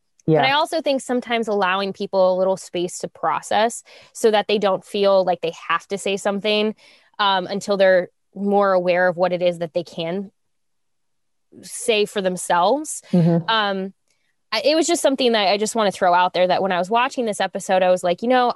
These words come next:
Speaker 2: I think I tend to jump to conclusions of what people are saying in a moment. And maybe I even need to do some reflection on, like,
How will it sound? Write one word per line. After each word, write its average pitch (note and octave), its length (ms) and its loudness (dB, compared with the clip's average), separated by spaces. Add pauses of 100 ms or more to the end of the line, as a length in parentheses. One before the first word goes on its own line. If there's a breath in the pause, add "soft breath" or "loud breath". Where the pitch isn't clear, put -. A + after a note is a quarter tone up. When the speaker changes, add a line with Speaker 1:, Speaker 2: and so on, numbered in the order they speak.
Speaker 2:
I A3 200 0
think F4 180 -4
I B3 100 0
tend A#3 260 -2
to G#3+ 60 -10
jump F#3 440 -4 (140)
to G#3 240 0
conclusions G3+ 600 -2
of F3+ 100 -8
what F#3 200 0
people F#3+ 260 -2
are F3 120 0
saying F#3 340 -2
in F#3 80 -2
a F3 40 -4
moment. E3+ 460 -4
And F3+ 80 -8
maybe F#3+ 240 -2 (100)
I D#3 200 -2
even F#3+ 260 -2
need G3+ 140 0
to G#3 80 0
do G#3 120 -2
some G#3 240 -4
reflection G3 460 -6
on, F#3+ 160 -4
like, F3 260 -4